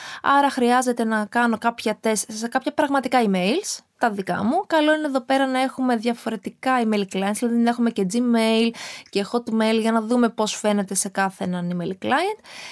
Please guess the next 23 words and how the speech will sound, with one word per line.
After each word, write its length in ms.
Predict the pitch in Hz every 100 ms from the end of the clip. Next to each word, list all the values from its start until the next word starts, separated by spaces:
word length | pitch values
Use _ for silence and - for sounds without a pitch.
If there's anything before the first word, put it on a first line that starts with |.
| - _
Και 120 | - 359 453
κάνω 260 | - 339 311 -
τεστ 380 | 269 254 - - _ _
σε, 300 | - - - 277 254 - -
ε, 380 | 247 233 226 226
email 380 | - 254 247 226
σε 420 | 202 - 214 208
τα 120 | 202 214
δικά 240 | 202 208
μου 60 | 202
της 100 | 202
επιχείρησης, 420 | 208 190 208 190
για 80 | 202
να 60 |
δω 60 | 196
ότι 120 | 190
φαίνεται 240 | 196 190
όλο 100 | 185
σωστά. 320 | 175 180 - 330 453 -
Και 100 | 349
σημαντικό 440 | 311 311 269 - 370
να 140 | 311
πούμε 180 | 311